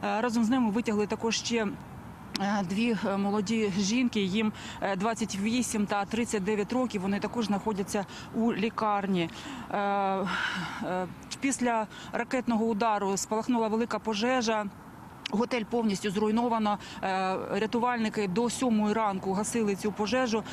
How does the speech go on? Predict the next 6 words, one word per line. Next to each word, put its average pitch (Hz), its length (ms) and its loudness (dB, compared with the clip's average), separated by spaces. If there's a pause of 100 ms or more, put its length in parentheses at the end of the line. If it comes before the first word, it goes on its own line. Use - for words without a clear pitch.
(180)
Е, 196 220 0
також, 254 440 0
е, 220 260 2
пошкоджено, 220 680 2 (160)
е, 196 320 0 (140)
вибухами, 208 680 0